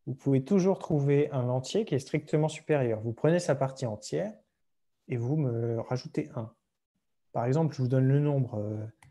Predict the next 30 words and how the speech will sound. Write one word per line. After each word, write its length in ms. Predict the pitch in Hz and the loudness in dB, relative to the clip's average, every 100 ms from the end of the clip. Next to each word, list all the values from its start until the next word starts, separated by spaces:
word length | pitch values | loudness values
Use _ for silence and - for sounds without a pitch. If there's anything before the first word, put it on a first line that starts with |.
| _ _ _ _ _ _ _ _ 156 | _ _ _ _ _ _ _ _ -6
deux 380 | 127 139 147 | -2 2 4
virgule 480 | 143 135 117 120 123 | 4 2 0 0 -2
sept 260 | - 120 113 | -2 -6 -4
cent 120 | 117 | -4
dix-huit. 580 | 107 107 127 247 - - _ _ | -2 -2 0 0 -4 -18 _ _
Comment 200 | 165 180 | 0 2
vous 60 | 151 | 4
faites 200 | 160 135 | 2 0
pour 140 | 131 | -4
trouver 200 | - 127 | 0 0
un 140 | 123 | 2
entier 320 | 123 123 139 131 | 0 -2 -2 0
qui 80 | |
est 80 | 113 | -2
plus 160 | - 117 | -2 -6
grand ? 260 | 113 185 | -2 0
Bah, 380 | 214 110 - - _ _ | 2 0 -2 -18 _ _
vous 80 | 127 | -4
oubliez 220 | 123 123 | -2 0
ce 80 | 120 | 0
qu'il 100 | - | 0
y 20 | |
a 20 | 110 | -2
après 180 | - | 0
la 100 | 110 | -4
virgule 540 | 107 104 107 139 247 262 _ _ _ _ _ - _ _ _ _ _ _ | -2 -6 -2 -2 -2 -8 _ _ _ _ _ -20 _ _ _ _ _ _
et 40 | 127 | 0
vous 120 | 151 | 2
rajoutez 360 | 156 151 147 151 | 2 0 -4 -6
un. 200 | 120 | -10